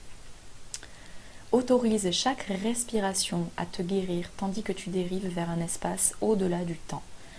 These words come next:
L'éternité existe à l'intérieur de toi, rayonnant tel un diamant pour toujours. Tu es par nature une étoile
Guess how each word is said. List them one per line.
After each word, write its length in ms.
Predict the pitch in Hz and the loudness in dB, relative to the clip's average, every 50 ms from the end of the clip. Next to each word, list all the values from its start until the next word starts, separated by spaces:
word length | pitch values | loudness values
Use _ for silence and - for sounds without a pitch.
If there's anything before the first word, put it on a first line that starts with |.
| - - - - - | -14 -12 -8 -2 0
L'éternité 580 | 180 190 190 - 208 208 214 220 220 - 226 | 0 0 0 0 2 4 4 4 4 6 6
existe 380 | 214 196 190 185 196 196 - - | 6 6 4 0 -2 -2 -2 -2
à 60 | 165 | -2
l'intérieur 540 | 160 156 175 202 226 - 202 196 190 185 175 | -2 0 0 0 0 0 0 0 0 0 0
de 80 | 175 170 | 0 -2
toi, 340 | - - - 175 165 170 - | -2 -2 -4 -2 -2 -2 -2
rayonnant 580 | - 165 170 196 208 196 196 190 185 180 185 185 - | -4 -4 -2 0 2 2 4 4 2 2 0 -4 -4
tel 180 | - 208 208 | -4 0 0
un 100 | 202 190 | 2 2
diamant 340 | 180 170 170 165 165 160 160 - | 2 0 0 0 0 -2 -2 -4
pour 160 | - - - | -6 -8 -8
toujours. 440 | - - - 170 170 175 151 160 170 - - - - - - - | -8 -6 -6 -6 -4 -4 -6 -6 -8 -10 -12 -14 -14 -14 -12 -8
Tu 280 | - - - 202 190 | -6 -2 0 2 2
es 100 | 180 180 | 2 2
par 260 | 175 175 - 190 196 | 0 0 -2 0 2
nature 460 | 202 180 170 175 - - - 165 170 - - | 2 2 2 0 -2 -2 -2 -4 -4 -4 -4
une 140 | 185 175 180 | 0 0 0
étoile 360 | 180 175 - - 170 156 156 | 0 -2 -2 -2 -2 -2 -2